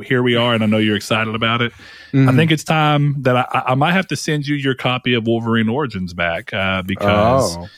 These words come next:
Speaker 1: if I'm not mistaken, the price is about to soar through the roof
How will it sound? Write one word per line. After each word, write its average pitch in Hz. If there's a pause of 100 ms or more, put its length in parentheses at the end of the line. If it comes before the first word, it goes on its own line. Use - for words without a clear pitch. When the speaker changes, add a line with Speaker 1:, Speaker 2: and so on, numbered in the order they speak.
(600)
Speaker 1:
if 117
I'm 135
not 139
mistaken, 117 (800)
the 214
price 156
is 120
about 117
to 98
soar 139
through 135
the 113
roof 123